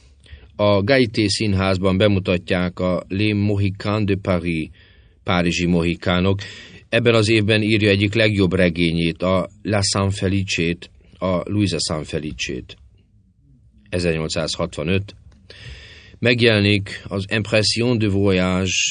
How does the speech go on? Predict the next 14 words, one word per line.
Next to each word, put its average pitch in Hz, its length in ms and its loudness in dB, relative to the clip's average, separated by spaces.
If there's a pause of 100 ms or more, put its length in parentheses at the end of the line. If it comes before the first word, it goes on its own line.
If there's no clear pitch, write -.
(320)
en 92 200 -2
Russie, 92 840 -2 (320)
oroszországi 92 840 -2
úti 82 260 -6
élmények. 78 680 -4 (500)
Dumas 113 500 2 (320)
újabb 104 320 4
utazásokat 71 840 -6
tesz. - 420 -8 (1120)
Ezernyolcszázhatvanhat. 82 1500 -2 (760)
Utazás 107 580 2
Olasz 120 360 4
és 123 160 0
Németországba. 73 1040 -4